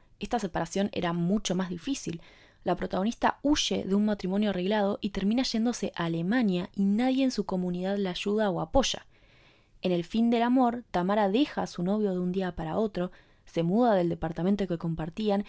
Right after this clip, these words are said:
y ni sus amigas ni su familia la cuestionan demasiado. O sea, le preguntan sobre el tema y por ahí no están de acuerdo con cómo manejó la situación, pero no es como lo que le pasaba a Esti de Poca Ortodoxa,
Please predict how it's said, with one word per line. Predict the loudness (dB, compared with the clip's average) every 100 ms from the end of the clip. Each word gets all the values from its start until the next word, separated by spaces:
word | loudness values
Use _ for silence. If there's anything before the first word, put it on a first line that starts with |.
| -12 -20 -4
y | 0
ni | 2
sus | 2
amigas | 2 4 2
ni | 0
su | -2
familia | -2 -2 0 -2
la | -2 -4
cuestionan | -4 -6 -8 -6 -2 0 -2 -2
demasiado. | -2 -4 -6 -6 -4 -6 -10 -16 -8
O | -2
sea, | 0 0 -4 -20 -20 -20 -20 2
le | 4
preguntan | 4 4 4 2 0 -4
sobre | -4 -8
el | -6
tema | 0 0 0 -6 -16 _ -20 _
y | -6
por | 2 6
ahí |
no | 6
están | 4 2 2
de | 2
acuerdo | 0 0 2 0
con | -2 -6
cómo | 0 2 4 2
manejó | 0 -4 -4 -4
la |
situación, | -4 -8 -6 -2 0 -2 -6 _ _ _
pero | -2 0
no | 2
es | 0
como | 0 -2 0
lo | -2
que | -4
le | -6
pasaba | -6 -2 2 0 0
a | -4
Esti | -2 -2 0
de | 0
Poca | 0 -4 -6
Ortodoxa, | 0 4 4 2 -10